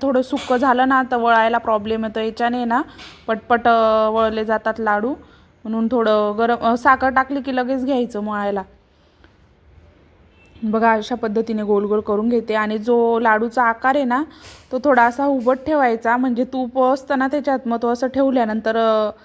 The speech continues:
बैठका बसून जातो, म्हणून थोडासा बसल्यासारखा दिसतो, त्यामुळे असा थोडा असा उभा असा ठेवायचा.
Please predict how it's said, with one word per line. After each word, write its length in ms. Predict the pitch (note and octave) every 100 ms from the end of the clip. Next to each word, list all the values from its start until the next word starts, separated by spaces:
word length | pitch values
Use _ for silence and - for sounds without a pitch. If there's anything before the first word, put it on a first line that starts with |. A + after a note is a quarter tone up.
| _ _ -
बैठका 460 | A#3+ A#3+ C#4 B3
बसून 340 | A#3 A#3+ C#4+ B3+
जातो, 280 | G#3+ G#3+ A#3+
म्हणून 280 | B3 A3+ A3+
थोडासा 480 | A3+ G#3+ G#3+ G#3+ A3 _ _ _ _ _ _ _
बसल्यासारखा 680 | G#3+ A3+ B3+ B3 C4 A#3+ A3
दिसतो, 380 | G#3+ B3 - A#3+
त्यामुळे 360 | A#3+ A3 A3 A3
असा 180 | A3+ A#3+
थोडा 200 | A#3+ A3
असा 220 | G#3+ A3
उभा 320 | A#3+ A#3 A3
असा 180 | A3 A#3
ठेवायचा. 540 | A#3 C4 A3+ F#3+ G#3